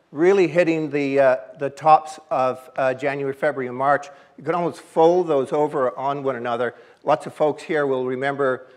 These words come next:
uh, you know, being a single season resort and, uh, what was then known as the shoulder seasons. If you look in May and June and October, there's been a huge growth.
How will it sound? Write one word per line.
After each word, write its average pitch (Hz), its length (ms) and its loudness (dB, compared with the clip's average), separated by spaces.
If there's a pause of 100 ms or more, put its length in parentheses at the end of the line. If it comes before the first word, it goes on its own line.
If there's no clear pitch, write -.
(360)
uh, 120 280 0 (100)
you 143 80 -8
know, 131 80 -6
being 127 260 -6
a 123 140 -10
single 147 360 -6
season 143 360 -6
resort 147 600 -2 (300)
and, 131 400 -6
uh, 127 380 -2
what 139 180 -2
was 135 120 -8 (300)
then 160 240 0
known 143 360 -2
as 131 260 -6
the 123 60 -16
shoulder 165 360 -2
seasons. 151 560 -6
If - 400 -20
you - 80 -8
look 156 180 0
in 143 140 -4
May 151 240 0
and 143 180 -8
June 151 360 -2
and 131 120 -4
October, 135 760 0 (540)
there's 147 240 -4
been 143 420 -6
a 127 140 -4
huge 143 320 -8
growth. 151 340 0